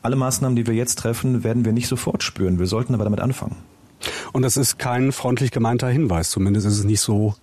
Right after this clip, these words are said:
Speaker 2: äh, gemeint von der Bundesregierung. Äh, es, es ist wahrscheinlich als Empfehlung formuliert, äh, aus Respekt vor der,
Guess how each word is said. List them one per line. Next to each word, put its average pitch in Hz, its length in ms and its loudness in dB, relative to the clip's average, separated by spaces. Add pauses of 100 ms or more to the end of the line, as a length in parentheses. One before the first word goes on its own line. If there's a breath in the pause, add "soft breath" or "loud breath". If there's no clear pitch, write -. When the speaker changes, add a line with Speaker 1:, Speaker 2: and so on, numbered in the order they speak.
Speaker 2:
äh, 101 220 2
gemeint 101 360 0
von 80 140 -4
der 85 80 0
Bundesregierung. 101 760 0 (400 loud breath)
Äh, 101 200 -4 (100)
es, 110 220 -4
es 113 420 -2
ist 127 100 0
wahrscheinlich 117 380 0
als 104 100 2
Empfehlung 117 400 2
formuliert, 117 920 0
äh, 117 160 0
aus - 560 -4
Respekt - 400 -4
vor 117 200 -4
der, 104 360 0